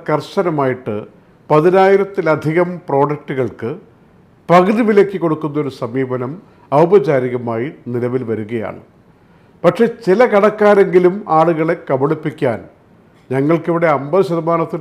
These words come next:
ഡിസ്കൗണ്ട് ഉണ്ട്" എന്ന് പറയുകയും അത് കൊടുക്കാതിരിക്കുകയും ചെയ്യുന്നൊരു ഉഡായിപ്പ് നയം രൂപീകരിക്കാനുള്ള സാധ്യതയുണ്ടെന്ന് മനസ്സിലാക്കി ഇൻസ്പെക്ഷൻ സജീവമാണ്. ആർക്കെങ്കിലും ഇത്തരം കാര്യങ്ങൾ ശ്രദ്ധയിൽപ്പെട്ടാൽ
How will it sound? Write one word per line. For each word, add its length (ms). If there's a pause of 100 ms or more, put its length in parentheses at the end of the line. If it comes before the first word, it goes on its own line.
ഡിസ്കൗണ്ട് 400
ഉണ്ട്" 220
എന്ന് 220
പറയുകയും 520 (560)
അത് 120 (100)
കൊടുക്കാതിരിക്കുകയും 880 (100)
ചെയ്യുന്നൊരു 400
ഉഡായിപ്പ് 460 (160)
നയം 240 (420)
രൂപീകരിക്കാനുള്ള 720 (100)
സാധ്യതയുണ്ടെന്ന് 720
മനസ്സിലാക്കി 580 (560)
ഇൻസ്പെക്ഷൻ 560 (580)
സജീവമാണ്. 680 (600)
ആർക്കെങ്കിലും 640
ഇത്തരം 320
കാര്യങ്ങൾ 280 (100)
ശ്രദ്ധയിൽപ്പെട്ടാൽ 800